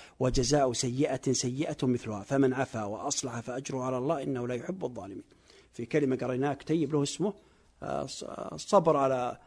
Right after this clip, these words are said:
هذا الخلق، وتكلم عن نقاط كيف تتقي وكيف ترتفع. طيب، فالعفو من أفضل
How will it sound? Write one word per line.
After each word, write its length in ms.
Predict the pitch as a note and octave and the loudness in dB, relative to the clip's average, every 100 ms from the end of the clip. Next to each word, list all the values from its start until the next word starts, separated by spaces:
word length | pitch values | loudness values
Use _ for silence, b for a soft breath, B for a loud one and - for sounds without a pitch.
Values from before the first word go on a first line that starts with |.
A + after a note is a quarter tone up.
| b | b
هذا 160 | C#3 C3+ | -4 -2
الخلق، 320 | B2 E3+ C#3+ | 4 4 4
وتكلم 500 | B2 - D#3 D3+ B2+ | -2 -4 0 2 2
عن 200 | C3+ B2+ - b b C3+ | -2 -4 -8 b b -4
نقاط 520 | D3 G#3 E3 - - _ _ _ | 4 6 6 2 -18 _ _ _
كيف 160 | E3 D3 | -2 0
تتقي 600 | D#3 - C#3+ - C#3 C#3 - _ _ _ _ | -2 -4 -6 -6 -6 -8 -16 _ _ _ _
وكيف 320 | - D3 B2+ | -8 -6 -6
ترتفع. 580 | - C3 C3 A#2+ - C3 - _ _ _ _ _ _ | -6 -6 -6 -6 -4 -4 -8 _ _ _ _ _ _
طيب، 240 | A2 F#2+ - _ _ _ _ _ _ _ _ _ _ b b b b | -10 -10 -14 _ _ _ _ _ _ _ _ _ _ b b b b
فالعفو 480 | - B2+ B2 C#3+ C#3 | 0 2 2 2 4
من 220 | C3 C3 | 4 2
أفضل 400 | C#3 - C3 B2+ | -4 -4 -2 -2